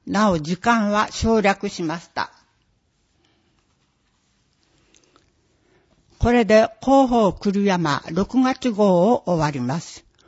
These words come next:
今回の担当は、世良文子、出村幸子、達幸子、山崎静子、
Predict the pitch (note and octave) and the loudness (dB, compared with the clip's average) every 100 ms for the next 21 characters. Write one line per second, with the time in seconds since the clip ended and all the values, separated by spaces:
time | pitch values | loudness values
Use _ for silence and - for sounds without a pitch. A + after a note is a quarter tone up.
0 | _ _ _ - B3+ B3 - A3 F3 E3+ | _ _ _ -2 0 0 2 2 2 0
1 | F3 F#3 F3+ F3 - E3 D3 C3+ C3 - | -2 -2 -2 -2 0 2 2 0 -2 -6
2 | - - A#3 B3+ B3 A#3+ G3 D#3+ - - | -16 -4 0 0 -2 -2 -4 -4 -6 -6
3 | - - _ - - A#3 B3+ G#3+ F3+ - | -8 -16 _ -20 4 6 6 4 -2 -2
4 | - G3 D3+ _ A2+ - _ _ _ _ | 0 2 2 _ -4 -4 _ _ _ _
5 | - C4 - - G#3 F3+ - - G#2 C3+ | -4 -4 -6 -8 -6 -6 -12 -8 -6 -6
6 | - _ _ _ - F#3 A#3 A#3+ A3+ - | -10 _ _ _ -4 0 2 0 -2 -6
7 | D#3+ G#3 F3 D#3+ - - | -8 -8 -6 -6 -6 -8